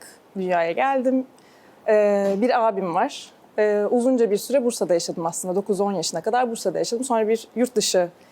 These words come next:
hikayemiz var ve geri döndüğümde de Galatasaray Lisesi'ne yatılı olarak başladım. Ee, yazma konusu burayla bende çok bağlantılı. Aslında o yüzden bunu özellikle vurguluyorum. Yatılıydım, on bir yaşında yatılı okumaya başladım.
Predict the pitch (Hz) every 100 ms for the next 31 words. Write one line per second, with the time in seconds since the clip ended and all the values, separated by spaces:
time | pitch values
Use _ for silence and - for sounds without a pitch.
0 | _ 208 226 202 190 175 170 185 254 277
1 | 269 269 262 220 240 202 185 180 196 277
2 | 302 262 233 240 220 - 208 285 247 254
3 | 233 175 160 - 175 - 190 247 - -
4 | - - - - - - 208 208 208 208
5 | 208 208 202 202 202 202 - 214 226 233
6 | 294 330 262 233 - 294 320 311 220 220
7 | 247 247 240 240 269 285 254 208 185 185
8 | 180 - 262 269 269 247 202 190 185 175
9 | 180 180 175 180 175 - 185 185 175 170
10 | 202 285 240 226 233 233 233 254 220 180
11 | 185 185 165 165 180 170 180 170 175 -
12 | 185 262